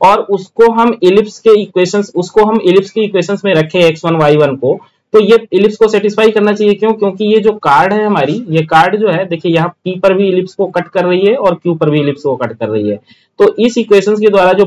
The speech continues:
point बनेगा, अगर उस point को हम equations में रखेंगे तो हमें क्या करना है, ये quadratic equations बनेगा, but हमें इसके root नहीं निकालना है। हमें क्या करना है, root का difference निकालना है, एक्स वन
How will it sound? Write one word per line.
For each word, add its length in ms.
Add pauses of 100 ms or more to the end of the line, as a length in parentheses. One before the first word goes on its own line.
(140)
point 280
बनेगा, 340
अगर 260
उस 200
point 260
को 80
हम 220
equations 460
में 80
रखेंगे 600 (320)
तो 100
हमें 340
क्या 140
करना 280
है, 280
ये 100
quadratic 520
equations 420
बनेगा, 340
but 240
हमें 200
इसके 240
root 240
नहीं 100
निकालना 320
है। 60
हमें 220
क्या 120
करना 240
है, 120
root 300
का 140
difference 600
निकालना 380
है, 260
एक्स 220
वन 220